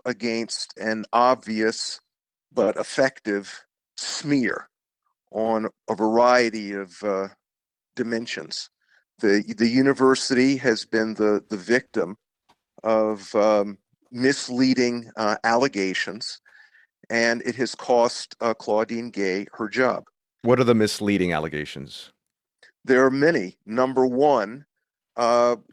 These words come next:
Speaker 1: the claim that, uh, Claudine Gay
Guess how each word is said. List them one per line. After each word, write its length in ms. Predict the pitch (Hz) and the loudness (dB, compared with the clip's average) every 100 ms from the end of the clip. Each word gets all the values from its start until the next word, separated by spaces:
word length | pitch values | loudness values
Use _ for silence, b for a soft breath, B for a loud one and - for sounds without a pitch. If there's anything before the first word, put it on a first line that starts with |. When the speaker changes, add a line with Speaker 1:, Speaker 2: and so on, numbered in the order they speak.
| _ | _
Speaker 1:
the 80 | - | -14
claim 560 | - - 135 135 139 123 | -10 -2 0 2 0 0
that, 320 | 113 120 120 _ | 2 2 0 _
uh, 400 | 123 110 110 110 110 - | 0 4 4 2 -2 -8
Claudine 640 | - 120 123 117 120 117 | 0 2 2 -2 -8 -6
Gay 560 | 123 127 123 107 110 | 0 2 4 2 -2